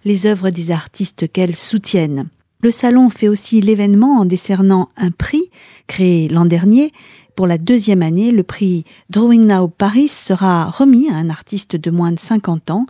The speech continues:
présenté justement en focus sur le stand d'une galerie. Le comité de sélection du salon dévoilera le nom du lauréat le mercredi vingt-huit mars à dix-sept heures. L'an dernier, c'est l'artiste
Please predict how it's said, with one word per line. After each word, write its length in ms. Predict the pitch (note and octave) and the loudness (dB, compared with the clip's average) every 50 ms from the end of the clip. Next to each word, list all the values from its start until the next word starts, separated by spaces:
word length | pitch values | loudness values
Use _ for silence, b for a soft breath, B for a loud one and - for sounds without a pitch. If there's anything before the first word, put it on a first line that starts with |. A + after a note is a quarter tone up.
| b b b b b b | b b b b b b
présenté 480 | - G#3+ G3+ G3 A3 G#3 G#3 - G#3+ | -2 -2 0 0 0 -2 -2 -2 -4
justement 560 | G#3 B3+ D#4 - - - C4 B3+ C4+ C4+ B3+ - | -2 -2 -4 -6 -4 -2 0 2 2 0 -2 -2
en 140 | C4+ A3+ A#3+ | -2 -2 -2
focus 480 | - - B3+ G#3 - - G#3 A#3+ D4+ | 0 -2 -4 -4 -4 -4 -6 -6 -6
sur 320 | - - - - - E3+ E3 | -6 -8 -14 -10 -8 -8 -6
le 400 | D#3 E3 D#3 D3+ D3 C3 - - - | -4 -4 -4 -4 -4 -6 -8 -14 -18
stand 400 | - - - - - A3+ A3 F#3+ | -18 -14 -4 0 2 2 2 2
d'une 280 | F3 D#3 E3+ F3 E3+ E3+ | 0 -4 -6 -4 -4 -4
galerie. 520 | D#3 D#3+ D3+ D3+ D3+ D3+ F3+ G3 B3 D#4+ b b b b | -2 -4 -4 -6 -6 -6 -6 -6 -6 -6 b b b b
Le 160 | F3 F3 E3+ | -2 -2 -2
comité 500 | - - C4 B3+ B3 A#3+ - - A#3+ A3+ | -2 0 2 4 4 4 2 0 -4 -4
de 80 | G3+ | -4
sélection 460 | - - F#3+ F3 F3+ - - - F#3 F#3 | -4 -6 -4 -4 -4 -8 -4 -4 -2 -2
du 160 | F3 E3+ E3+ | -2 -4 -6
salon 480 | - - - D3+ D#3 D#3+ F#3+ A3 B3+ b b b b _ - | -8 -6 -8 -6 -4 -2 -2 -2 -4 b b b b _ -4
dévoilera 720 | F3 F#3 A3 F#3+ G3 F#3+ F#3 F#3 E3 F#3 F3 D#3+ D3 D#3 | 0 0 0 0 0 0 0 0 -2 -4 -6 -6 -6 -6
le 140 | E3 E3 E3+ | -4 -2 0
nom 220 | G3 B3+ E4 E4+ | 2 2 4 2
du 120 | C4+ G3 F#3 | 2 0 0
lauréat 480 | D#3+ E3 D3+ D3 D3 C#3+ D3+ F#3 A#3 - _ _ _ - | -2 -2 -4 -4 -6 -6 -6 -8 -10 -14 _ _ _ -6
le 120 | F#3 F#3 | -4 0
mercredi 640 | F#3+ G#3+ A#3+ A#3 - - - F3+ D#3+ F3 G3+ A3 - _ - | 0 0 0 0 -4 -6 -6 -6 -6 -6 -8 -10 -10 _ -12
vingt-huit 440 | G3+ F#3+ A#3+ C4 B3+ B3 - - E3 | -4 0 2 2 2 0 -2 -4 -4
mars 360 | E3 F3 G3 G3+ - - - - | -2 -2 -4 -6 -8 -14 -18 -12
à 100 | - F#3+ | -8 -8
dix-sept 500 | E3+ F3 G3 A3+ A3+ - F3 E3 _ - | -6 -4 -4 -6 -4 -4 -8 -8 _ -8
heures. 240 | D#3 C#3 - - _ b b b b b b b b | -10 -10 -10 -14 _ b b b b b b b b
L'an 160 | G#3+ A#3 B3 | 2 4 4
dernier, 380 | A#3 B3+ B3 B3 B3+ C4 D4+ D#4+ | 4 4 4 6 6 6 4 2
c'est 200 | - - B3 G#3 | 0 -2 -2 0
l'artiste 680 | G3+ G3 - - _ - G#3+ G3 - _ _ - | 0 -2 -4 -6 _ -6 -6 -6 -6 _ _ -4